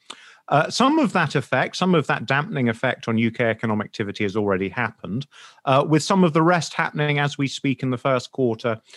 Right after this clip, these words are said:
and the early part of twenty twenty-one. But I think it will be swamped in the economic data, um, by what we see on the covid front. And when we get the, when the economy starts to reopen, uh, and people start spending, as you, as you noted earlier,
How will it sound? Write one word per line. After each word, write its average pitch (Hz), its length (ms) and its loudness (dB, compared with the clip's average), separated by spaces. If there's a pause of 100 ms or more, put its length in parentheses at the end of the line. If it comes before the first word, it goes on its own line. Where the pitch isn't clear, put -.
(200)
and 113 100 0
the 113 100 2
early 113 260 2
part 110 280 0
of 123 60 -8
twenty 110 320 -4
twenty-one. 101 720 -4 (380)
But 139 100 4
I 147 60 6
think 214 240 4
it 160 100 2
will 160 220 6
be 135 140 2
swamped 170 640 2
in 127 80 2
the 120 100 2
economic 110 640 -2
data, 110 500 0 (280)
um, 117 200 0
by 117 160 4
what 120 200 2
we 117 80 4
see 120 180 0
on 110 140 2
the 104 80 -2
covid 160 400 0
front. 90 420 -4 (300)
And 117 120 4
when 127 220 4
we 123 140 4
get 156 300 0
the, 120 180 4
when 113 180 0
the 117 80 2
economy 143 420 0
starts 113 420 -2
to - 120 -6
reopen, 110 640 0 (380)
uh, 104 240 0
and 110 180 -2
people 110 220 -2
start 104 340 0
spending, 110 500 -2
as 92 120 -4
you, 95 100 -2 (380)
as 107 160 -6
you 101 60 0
noted 101 280 0
earlier, 104 420 0